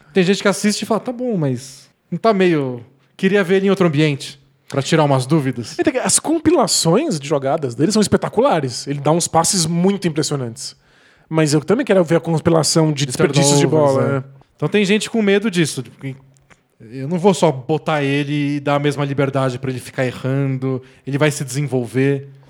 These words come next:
Speaker 1: Eu vi gente falando dele no Knicks. O Knicks já pegou o Nitilikina francês, todo cru, com dezoito anos de idade. Eles vão pegar o outro?
Speaker 2: Nossa, não, e
Speaker 1: O estilo de jogo é absurdamente diferente.
Speaker 2: Total,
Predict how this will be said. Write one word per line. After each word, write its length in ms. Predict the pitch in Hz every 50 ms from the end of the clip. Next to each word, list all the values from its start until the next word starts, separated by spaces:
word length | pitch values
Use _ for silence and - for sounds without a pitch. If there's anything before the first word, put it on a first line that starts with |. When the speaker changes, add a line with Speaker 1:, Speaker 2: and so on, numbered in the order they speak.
| _ _ _ _ - _ _ -
Speaker 1:
Eu 140 | 220 302 320
vi 120 | 285 320 233
gente 220 | 180 220 240 -
falando 260 | - 196 214 202 208 196
dele 160 | 214 214 196
no 100 | 202 175
Knicks. 500 | 147 143 170 - - - - - - - _ _ _ _ _ _ _ _ _
O 40 | 214
Knicks 320 | 254 240 233 262 247 - -
já 80 | 254 233
pegou 640 | - 240 196 147 165 220 226 226 208 185 180 165
o 40 | 170
Nitilikina 640 | 170 175 170 - 170 160 156 - - 170 170 165 151
francês, 680 | - - 156 151 139 - - - 156 156 160 147 -
todo 200 | - 165 147 147
cru, 440 | - - - 156 151 156 160 160 - - - - _ _ _
com 120 | _ 165 165
dezoito 280 | 131 143 160 156 -
anos 140 | 156 156 131
de 40 | 131
idade. 580 | 127 131 131 147 151 147 147 139 127 135 143 139 - - - _ _ _ _
Eles 80 | 127
vão 100 | 135 180
pegar 240 | - 180 156 143 165
o 80 | 180 139
outro? 440 | 156 196 196 - - 131 123 120 117 - _ _ -
Speaker 2:
Nossa, 220 | 143 127 - 123
não, 160 | 123 120 113 117
e 240 | 120 117 110 123 139 - _ _ _ _ 180
Speaker 1:
O 40 | 180
estilo 260 | 165 - 311 302 240
de 40 | 180
jogo 200 | 175 214 214 190
é 20 |
absurdamente 520 | 180 139 - - 185 165 160 180 165 151
diferente. 440 | - - 139 123 123 113 110 - - 110
Speaker 2:
Total, 460 | 104 170 165 - 180 151 127 117 120